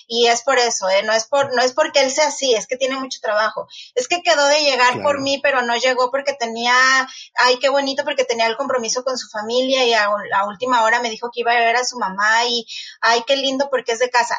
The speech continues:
Speaker 1: Entonces, empezamos a
Speaker 2: Ujú.
Speaker 1: justificar las acciones del otro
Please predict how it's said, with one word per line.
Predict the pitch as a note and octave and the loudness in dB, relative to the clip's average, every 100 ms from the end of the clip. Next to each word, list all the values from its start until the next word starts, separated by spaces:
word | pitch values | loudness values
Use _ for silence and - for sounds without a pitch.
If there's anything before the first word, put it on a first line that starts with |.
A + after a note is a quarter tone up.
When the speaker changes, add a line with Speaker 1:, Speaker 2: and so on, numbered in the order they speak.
| - | -4
Speaker 1:
Entonces, | B3 C4+ C4 D4+ E4 - _ _ _ _ - | -2 -2 -2 -2 -2 -4 _ _ _ _ -2
empezamos | C4 B3+ C4 B3+ C4+ D4 D4+ | -2 0 -2 -2 -4 0 0
a | |
Speaker 2:
Ujú. | D4 | 0
Speaker 1:
justificar | C#4+ B3+ - B3 A#3 - A3+ F#3+ - A#3 A#3 D4+ - - | -2 -4 -4 -8 -8 -8 -12 -12 -4 0 2 2 -2 -6
las | B3 A#3+ | -4 -2
acciones | A#3 A#3 - A3 A3 A3 | -4 -6 -6 -4 -4 -6
del | G#3 G#3+ | -8 -2
otro | G#3+ G#3 A3+ C#4+ | -4 -2 -2 -4